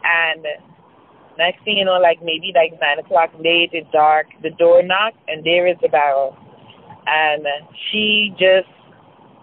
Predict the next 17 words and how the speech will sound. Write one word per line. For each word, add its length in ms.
opened 320
the 60
barrel. 720
There 160
was 160
no 260
presents 540
being 260
wrapped 360
or 80
nothing. 500
She 160
opened 340
the 80
barrel. 440
We 140
were 120